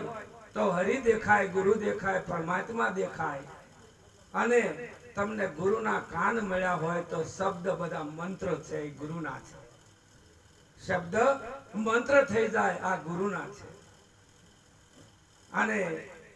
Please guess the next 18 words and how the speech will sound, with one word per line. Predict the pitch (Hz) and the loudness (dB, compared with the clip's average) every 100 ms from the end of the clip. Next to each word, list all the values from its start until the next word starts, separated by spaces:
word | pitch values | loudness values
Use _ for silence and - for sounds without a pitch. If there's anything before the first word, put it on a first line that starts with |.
| - | -12
વાણી | 160 185 202 247 196 | -4 0 2 2 2
બધી | 202 196 233 277 269 - - - - | 2 4 2 0 -6 -10 -14 -16 -6
ખરેખર | 190 226 240 - 233 254 - 254 - - - - | 0 2 0 2 4 4 2 -6 -12 -16 -14 -6
નિર્વાણીથી | 202 214 220 220 262 277 226 240 190 156 - | -2 0 2 4 4 2 -4 -6 -6 -8 -4
આગળ | 190 214 226 | -4 -2 0
બાપુએ | 196 196 220 208 190 | 2 0 0 -4 -4
કીધું | 180 160 160 135 - - - - - - - | -8 -8 -8 -8 -14 -20 -20 -20 -20 -10 -6
અગમથી | 196 226 226 - 208 202 | -2 0 -2 -4 -4 2
આવે | 175 185 185 | 2 4 0
વાણી, | 165 160 151 135 131 - - - - - - - - | -2 -4 -6 -10 -16 -20 -20 -20 -20 -20 -20 -20 -6
અગમથી | 170 175 220 247 - 170 | -4 0 0 -2 -6 -4
આવે | 151 147 139 | -2 -4 -6
છે. | - - - - - - - - | -12 -18 -20 -20 -20 -20 -20 -12
વાણી | - 175 202 240 220 | -4 2 4 4 2
ક્યાંથી | 247 262 311 285 | 4 4 4 6
આવે | 202 185 | 6 6
છે? | 170 165 151 - - - | -2 -6 -8 -10 -18 -4
અગમથી. | 202 190 208 202 - 160 | 0 0 0 -2 -6 -8